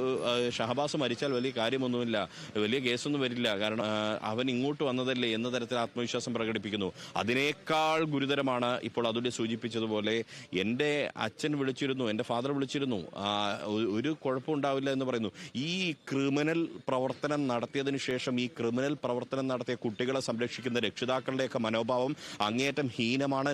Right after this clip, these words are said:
നികൃഷ്ടമാണ്, നിന്ദ്യമാണ് എന്ന് പറയാതിരിക്കാൻ വയ്യ. കാരണം ഇവ-, ഇവരൊക്കെ ഇത്തരം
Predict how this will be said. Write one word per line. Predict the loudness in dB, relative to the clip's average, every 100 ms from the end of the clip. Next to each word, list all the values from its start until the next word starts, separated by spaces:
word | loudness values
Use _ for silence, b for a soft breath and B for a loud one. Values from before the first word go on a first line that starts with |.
| 2
നികൃഷ്ടമാണ്, | 0 0 0 0 2 2 0
നിന്ദ്യമാണ് | 2 2 0 0 0 -2
എന്ന് | -2 0
പറയാതിരിക്കാൻ | 0 -2 -2 0 0
വയ്യ. | 0 0
കാരണം | -2 -2 -6 B B 0 2
ഇവ-, | 2 2 2
ഇവരൊക്കെ | 0 0 -2 0 0 2 -2
ഇത്തരം | 0 0